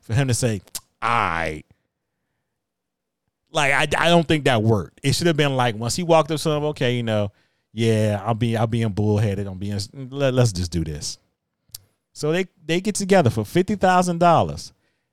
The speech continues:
Guess what, everybody? It's about twenty fucking people on the team now. We splitting that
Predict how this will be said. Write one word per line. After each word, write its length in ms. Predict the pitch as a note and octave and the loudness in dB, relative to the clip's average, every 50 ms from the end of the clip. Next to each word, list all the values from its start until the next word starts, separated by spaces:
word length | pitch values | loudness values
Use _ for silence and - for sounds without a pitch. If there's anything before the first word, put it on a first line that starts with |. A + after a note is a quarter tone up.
| _ - | _ -10
Guess 200 | - - - - | -8 -6 -4 0
what, 120 | E3 D3+ | 0 2
everybody? 560 | C3 B2 A2+ A#2 A2 A2+ A#2 A2+ A#2+ B2+ B2 A#2+ _ _ _ _ _ _ _ _ _ _ _ _ _ _ _ | 4 2 2 2 2 2 4 4 2 2 -2 -8 _ _ _ _ _ _ _ _ _ _ _ _ _ _ _
It's 100 | - - | -20 -16
about 340 | D#3+ - A#2 F#2 - _ - | -12 -10 -10 -10 -10 _ -10
twenty 380 | - - - C#3+ C#3+ C#3 C3+ | -8 -6 -6 -4 -4 -6 -6
fucking 440 | - - - - C3 - - B2+ G#2 | -8 -6 -4 -4 -4 -2 -4 -6 -4
people 300 | - C#3 B2+ - A2 F#2 | 0 0 0 0 0 -2
on 80 | F#2 F2+ | -2 -4
the 80 | F#2 | -4
team 360 | - - - G#2 F2+ F2 E2 E2 | -6 -6 -6 -6 -6 -6 -8 -10
now. 300 | E2 D#2 C#2 C#2+ D#2+ - _ _ _ _ _ _ _ _ _ _ _ _ _ _ _ _ _ _ _ _ _ _ _ _ _ _ _ _ _ _ _ _ _ _ _ _ _ _ _ _ G2 | -10 -10 -12 -14 -16 -20 _ _ _ _ _ _ _ _ _ _ _ _ _ _ _ _ _ _ _ _ _ _ _ _ _ _ _ _ _ _ _ _ _ _ _ _ _ _ _ _ -6
We 100 | B2+ C#3 | -4 -2
splitting 480 | - - - D#3+ D#3+ D3 C#3 C#3 C3+ | -2 -2 0 0 -2 -2 -2 -2 0
that 280 | C3+ C3+ B2+ A#2+ - | 2 2 2 0 -2